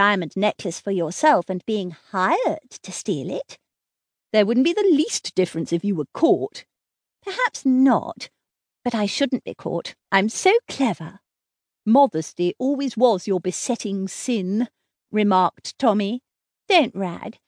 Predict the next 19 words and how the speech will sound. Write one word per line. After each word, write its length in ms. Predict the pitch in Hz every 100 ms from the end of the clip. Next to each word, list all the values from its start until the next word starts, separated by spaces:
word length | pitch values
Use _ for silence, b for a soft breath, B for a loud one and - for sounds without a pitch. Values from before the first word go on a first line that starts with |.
| _ _ _
Look 220 | 330 -
here, 160 | - 208
Tommy, 320 | - 208 220
shall 220 | - 381
we 120 | 359 339
really? 480 | 294 196 208 - - _ _ _ -
Shall 200 | 427 349
we 80 |
form 280 | 370 392 320
a 60 | 311
business 400 | 330 254 170 170
partnership?" 560 | 208 190 220 208 - - _ _ _ _ _ _ _ _ _
"Form 320 | _ 359 359
a 100 | 339
company 540 | - 392 294 - 156 151
for 160 | -
the 140 | 202 220
stealing 600 | - - 285 277 294 277
of 100 | 269